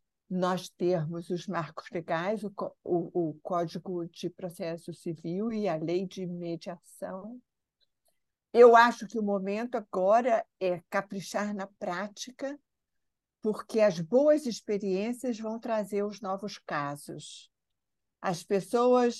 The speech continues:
é, que experimentam, essa, esse é um exemplo conhecido, né? Você vai num restaurante, come a primeira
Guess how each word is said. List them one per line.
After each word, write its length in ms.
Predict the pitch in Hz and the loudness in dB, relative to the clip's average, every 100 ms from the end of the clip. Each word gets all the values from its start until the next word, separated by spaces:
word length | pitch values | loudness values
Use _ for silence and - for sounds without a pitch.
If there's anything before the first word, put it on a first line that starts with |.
| - | -6
é, 360 | 208 185 175 | -2 0 0
que 220 | 170 214 196 | -2 0 0
experimentam, 1040 | 185 - 202 190 190 180 175 170 175 170 | -2 -2 0 0 -2 -2 -4 -4 -2 2
essa, 420 | 190 214 330 311 - | 2 0 0 0 2
esse 260 | 240 - | 0 0
é 80 | 240 | -2
um 120 | 233 | -2
exemplo 380 | 233 208 214 208 - | -2 -2 -4 -4 -6
conhecido, 580 | 208 202 202 180 151 - 180 | -4 -4 -4 -8 -8 -10 -8
né? 260 | 214 285 - _ _ _ _ - | -6 -6 -10 _ _ _ _ 0
Você 180 | 202 | 2
vai 220 | 190 214 226 | 4 4 4
num 140 | 226 | 2
restaurante, 920 | 208 208 - 226 208 180 170 165 - | 0 -2 -2 -2 0 -2 -4 -6 -10
come 420 | - 202 254 254 | -2 2 2 2
a 80 | 233 | -2
primeira 520 | 220 214 208 202 202 | -2 -4 -2 0 0